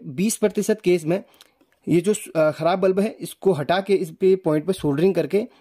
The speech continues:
बीस प्रतिशत केस में ये बल्ब सक्सेस हो पाता है,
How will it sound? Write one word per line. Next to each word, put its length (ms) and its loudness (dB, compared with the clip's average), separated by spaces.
बीस 160 -2
प्रतिशत 400 -6
केस 200 0
में 100 2
ये 100 0
बल्ब 240 -2
सक्सेस 440 -4
हो 80 -4
पाता 240 -8
है, 120 -10